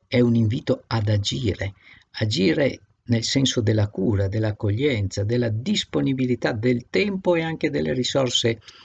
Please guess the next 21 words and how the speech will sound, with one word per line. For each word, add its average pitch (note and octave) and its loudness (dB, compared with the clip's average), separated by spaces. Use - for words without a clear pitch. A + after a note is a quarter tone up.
economiche A2 2
per A2+ 0
prendersi A2+ 2
cura G2+ -2
di G2+ -2
coloro A#2 -2
i G#2 2
quali F#2+ -2
sono G#2 0
stati G2+ -2
calpestati, A#2 -2
derubati, G#2 0
simbolicamente D3 2
sulla G#2+ -4
strada G2+ -2
di G#2+ -4
quei G#2+ 0
luoghi, G#2+ 2
ma A2+ 2
nella A2 0
contemporaneità G#2+ -2